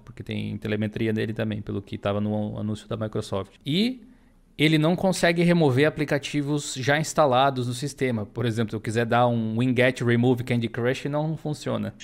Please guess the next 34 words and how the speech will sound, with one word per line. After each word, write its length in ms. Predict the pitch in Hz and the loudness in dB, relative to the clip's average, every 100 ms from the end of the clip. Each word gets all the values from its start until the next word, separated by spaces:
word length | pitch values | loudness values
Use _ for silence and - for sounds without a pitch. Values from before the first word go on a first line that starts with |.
| - - - | -14 -12 -6
sabe? 360 | 101 98 101 - - | -4 -4 -6 -10 -8
Eu 120 | 117 117 | -2 -2
tenho 340 | 120 120 120 | 0 0 0
que 540 | 117 131 123 120 113 - - - _ - - | 0 2 2 2 -2 -8 -20 -20 _ -20 -12
des-, 180 | 131 113 117 120 | -8 0 0 2
desinstalar 760 | 117 123 131 113 113 117 117 120 | 0 0 2 2 4 4 2 -2
via 400 | 131 117 117 117 | -6 -2 2 2
painel 380 | 117 - 113 113 | 0 -2 -2 -2
de 80 | 110 | -4
controle, 460 | - 113 104 120 117 | -4 -4 -2 0 0
alguma 240 | 113 113 | 0 -2
coisa 160 | 117 113 | -4 -6
assim, 220 | - 110 | -6 -6
ao 40 | |
menos 200 | 104 107 | -4 -6
por 120 | 110 123 | -6 -6
enquanto, 400 | 120 113 117 - | -4 -4 -6 -6
pelo 160 | 120 | -6
que 80 | 120 | -4
eu 60 | 127 | -4
entendi. 400 | 127 131 110 95 | -2 -2 -2 -2
É 60 | |
meio 180 | 104 110 | 0 0
que 140 | - | -2
esse 160 | 113 - | -4 -4
caminho? 360 | 104 101 139 143 | -4 -2 -2 -4
Você 120 | - | -6
chegou 320 | - 107 117 | -10 -4 -2
a 40 | |
ver 140 | 107 113 | -2 -2
alguma 240 | 107 104 | -2 -4
coisa 240 | 104 110 104 | -4 -4 -2
nesse 200 | 107 - | -4 -6
sentido? 440 | 101 - 151 139 | -8 -6 -4 -6